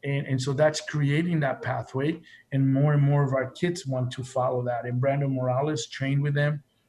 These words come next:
Obviously, Junior gave him the, the, you, you know, beginning a few touches, but then Coach Gerson right away, as we brought him into practice and in positions, we're like, "Wow, this kid is good." And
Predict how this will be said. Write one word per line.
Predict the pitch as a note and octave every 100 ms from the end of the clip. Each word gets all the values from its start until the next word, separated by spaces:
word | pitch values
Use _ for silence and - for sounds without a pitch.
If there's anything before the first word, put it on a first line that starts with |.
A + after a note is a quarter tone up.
| _
Obviously, | C3 B2+ C3 - C3+ B2
Junior | C3+ C3+ C3+ C3
gave | C3+ C3+
him | C3 C3
the, | C3 C3 - - _ _
the, | C#3 - C4+ -
you, | C#3 C3+ C#3+ C3+
you | C3+
know, | C3+ C3
beginning | B2+ B2 C#3 C#3+ C#3+
a | B2+
few | - C#3+
touches, | - C#3 C#3 - C#3+
but | - C3
then | B2+ C3 B2 - - _ _ _ _
Coach | - C#3+ B2 C#3
Gerson | C#3+ D3+ - C3
right | B2+ B2+
away, | B2+ B2+ C3 C3
as | B2 A#2+ -
we | B2+
brought | B2+ C3
him | C3
into | B2+ B2+
practice | B2 C#3 C3+ C3+ C#3 B2
and | B2 B2
in | B2 B2
positions, | B2+ - D3+ D3+ B2
we're | A#2+
like, | A#2+ A#2
"Wow, | A#2+ C#3 A#2+ A2+
this | B2
kid | - C3
is | A#2+ -
good." | C#3+ B2+
And | B2